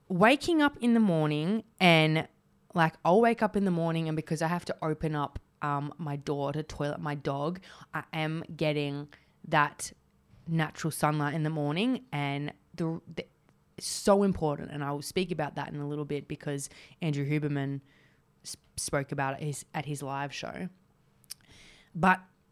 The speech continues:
I'm still often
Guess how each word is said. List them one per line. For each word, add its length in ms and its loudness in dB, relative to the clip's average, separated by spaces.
I'm 140 4
still 760 4
often 560 0